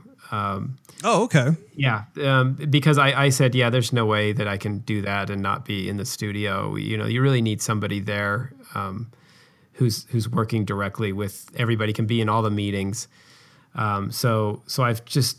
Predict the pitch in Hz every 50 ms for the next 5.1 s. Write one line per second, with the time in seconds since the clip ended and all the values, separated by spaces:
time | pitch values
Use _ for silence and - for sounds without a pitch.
0 | _ _ - - 151 156 139 151 139 123 117 113 120 123 123 123 120 120 120 110
1 | 107 110 107 101 98 - - 127 113 - 127 110 104 107 110 - - 120 117 110
2 | - - 156 143 120 123 131 131 135 135 123 117 110 110 117 127 147 156 147 147
3 | 160 180 185 170 160 151 139 131 120 127 120 117 120 120 127 131 120 127 120 117
4 | 120 127 127 127 123 117 113 110 - - 127 117 110 110 110 110 120 127 - -
5 | - -